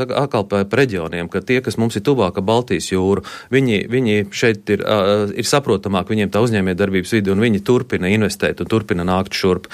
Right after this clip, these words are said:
Savukārt tie, kas ir tālāk, varbūt, uh, dienvidos, tur Spānija, Francija, tie, nu, ar tādu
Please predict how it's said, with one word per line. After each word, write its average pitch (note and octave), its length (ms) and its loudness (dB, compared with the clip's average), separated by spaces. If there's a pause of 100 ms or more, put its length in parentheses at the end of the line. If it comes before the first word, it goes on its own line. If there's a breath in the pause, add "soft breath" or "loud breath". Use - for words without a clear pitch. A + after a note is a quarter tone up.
(240 loud breath)
Savukārt A#2+ 380 2
tie, C3+ 140 4
kas A2 120 -6
ir G2+ 80 -10
tālāk, B2+ 400 0
varbūt, F#2+ 400 -4
uh, F#2+ 200 4
dienvidos, G#2 600 0
tur F2 160 -8
Spānija, G#2 560 2
Francija, G2+ 540 0 (340 loud breath)
tie, C3 80 6 (320)
nu, C3+ 160 -2
ar - 160 -6
tādu G2+ 380 2